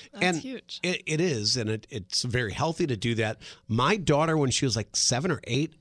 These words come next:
Speaker 2: guilted my father to stop smoking by drawing a picture of brown lungs. Think of
Speaker 1: Oh,
Speaker 2: the color.
Speaker 1: really? <laughs>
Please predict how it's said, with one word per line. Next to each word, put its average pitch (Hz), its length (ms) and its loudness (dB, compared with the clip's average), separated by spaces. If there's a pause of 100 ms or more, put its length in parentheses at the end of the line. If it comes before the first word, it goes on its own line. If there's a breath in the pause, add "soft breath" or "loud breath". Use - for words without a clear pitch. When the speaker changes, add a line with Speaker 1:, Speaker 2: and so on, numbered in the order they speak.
(160)
Speaker 2:
guilted 180 500 2
my 131 320 4
father 117 540 0
to - 120 0
stop 107 320 2
smoking 117 360 0
by 98 100 -2
drawing 117 280 0
a 107 40 -2
picture - 300 0
of 95 60 -2
brown 104 300 0
lungs. 95 420 -2 (100)
Think 202 220 4
of 226 80 12
Speaker 1:
Oh, 254 80 12
Speaker 2:
the 269 60 10
color. 226 120 4
Speaker 1:
really? 254 440 2
<laughs> - 40 -20